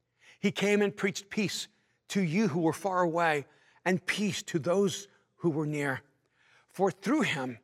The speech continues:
we have both access to the Father by one Spirit. Consequently, you are no longer foreigners or strangers, but fellow citizens with God's people and also members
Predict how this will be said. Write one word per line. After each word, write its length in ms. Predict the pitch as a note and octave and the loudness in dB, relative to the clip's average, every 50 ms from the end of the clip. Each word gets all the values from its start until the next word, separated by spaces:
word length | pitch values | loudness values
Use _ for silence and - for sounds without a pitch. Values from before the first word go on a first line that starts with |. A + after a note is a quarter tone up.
| _ _ _ _ _ | _ _ _ _ _
we 80 | - F3+ | -2 0
have 220 | E3+ D3 - - | 0 -2 -2 -2
both 340 | - F#3 G3+ B3 A3+ - - _ _ _ _ _ _ _ _ | 0 2 2 2 0 -4 -8 _ _ _ _ _ _ _ _
access 420 | - F#3+ A3+ - - - A#3+ G#3+ - | 6 6 6 4 0 -6 -6 -6 -6
to 120 | - G#3 | -6 -6
the 60 | F3 | -6
Father 480 | - - - F3+ E3 E3+ D#3 D#3 C#3+ C#3+ | -6 -4 -2 0 0 0 0 -2 -4 -4
by 200 | C#3+ - D3+ D3+ | -4 -2 -2 -2
one 220 | D3+ D#3+ E3+ E3+ | -2 -2 -4 -6
Spirit. 480 | - - - - D3+ C3+ C#3 C#3 - - _ _ _ _ _ _ _ _ _ _ _ _ - | -6 -8 -6 -4 -4 -4 -4 -4 -6 -10 _ _ _ _ _ _ _ _ _ _ _ _ 0
Consequently, 720 | - G3+ G#3 G#3+ - G#3+ F#3 - F#3+ - F#3+ D3+ B2 A#2 - _ _ _ _ _ _ _ _ - | 2 2 2 2 -2 -4 -4 -4 -4 -4 -4 -4 -8 -10 -12 _ _ _ _ _ _ _ _ 0
you 140 | F3+ G#3+ | 2 4
are 80 | G#3+ G#3+ | 6 6
no 120 | G#3+ G3+ | 6 6
longer 480 | F#3 F#3 F#3 G3 G3+ G#3+ A3+ A3+ G3 A3+ | 6 6 6 4 4 4 4 2 0 -2
foreigners 540 | - - - F#3+ F#3+ F#3+ F#3+ F#3+ F3+ D3+ F#3+ | -2 0 2 2 2 4 2 0 0 -2 -4
or 40 | F3 | -6
strangers, 500 | - - F3+ E3 D#3 C3+ D3+ D#3+ - - - - - - _ | -4 -4 -4 -4 -2 -2 -4 -4 -6 -8 -12 -18 -20 -4 _
but 160 | - F3+ - | 0 0 0
fellow 420 | - - - G3 G#3+ A3+ A#3 A#3+ | 0 2 4 4 6 6 4 2
citizens 640 | A3+ - - - A3 A3 G#3 - - E3 D3+ C#3+ - | 0 0 -2 -2 -2 -2 -2 -4 -6 -6 -6 -6 -4
with 220 | F3 E3+ B2 - - | -4 -6 -6 -4 -2
God's 340 | G#3+ F#3+ F#3 G#3 G#3+ - - | 2 4 4 4 4 2 -2
people 360 | - - F#3 - - D3 C#3 | -4 -4 -4 -4 -4 -4 -2
and 160 | - G3 F#3 | 0 2 2
also 240 | F#3+ G3+ F#3 - - | 2 2 2 0 -2
members 560 | D3+ D#3+ E3+ F#3 A#3 B3+ A3+ B3 A#3+ G#3 - | -2 -2 0 -2 -2 -2 -2 -4 -4 -4 -8